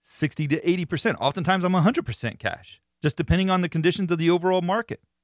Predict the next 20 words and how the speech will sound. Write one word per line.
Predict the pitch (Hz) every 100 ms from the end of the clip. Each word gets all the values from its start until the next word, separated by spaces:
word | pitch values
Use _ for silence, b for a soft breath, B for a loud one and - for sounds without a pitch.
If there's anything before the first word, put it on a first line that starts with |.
| _
And | 147
I'm | 143 135 123
taking | 190 196
a | 156
lighter | 143 160 185 135
approach | - 208 233 -
to | -
it |
because | 117 156 131
we're | 147
in |
a | 123
very | 131 170
volatile | 135 135 151 151 139
market. | 143 185 123 117
When | 135
we're | 143
in | 202
a |
bull | 135 196 254